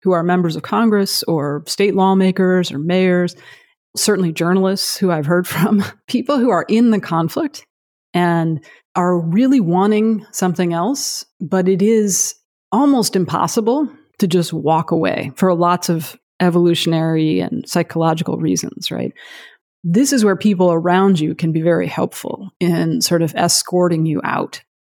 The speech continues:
of the worst of that conflict. And again, you don't give up. Like, this is where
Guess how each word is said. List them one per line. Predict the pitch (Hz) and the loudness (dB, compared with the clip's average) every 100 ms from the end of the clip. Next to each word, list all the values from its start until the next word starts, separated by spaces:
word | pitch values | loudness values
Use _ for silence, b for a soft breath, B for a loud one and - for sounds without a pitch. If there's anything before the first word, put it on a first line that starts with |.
| _ _ - | _ _ -2
of | 175 175 170 - - | 2 2 0 -4 -4
the | 175 | 0
worst | 165 175 180 - - - - | 2 2 2 0 -4 -6 -6
of | 160 | -4
that | 98 95 | -4 -4
conflict. | - 175 - 240 240 | -4 -4 -2 -2 2
And | 202 208 | 2 2
again, | 220 277 | 2 2
you | 185 | 4
don't | 247 330 - | 4 2 2
give | 247 226 | 0 2
up. | 254 - - - | 0 -4 -10 -4
Like, | 170 | -2
this | 220 226 | 0 0
is | 233 190 | 0 2
where | 180 175 170 | 2 0 -2